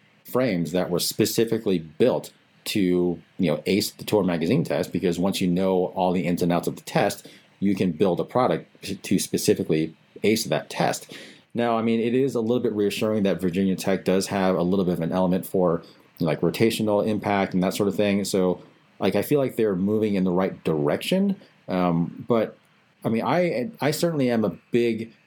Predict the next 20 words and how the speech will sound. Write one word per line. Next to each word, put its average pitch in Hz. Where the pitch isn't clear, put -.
proponent 113
of 90
the 90
idea 95
that 87
Brad 101
was 85
putting 90
forth 90
that, 85
you 110
know, 104
we 120
really 180
do 120
ideally 107
need 98
to 101
have 95
one 101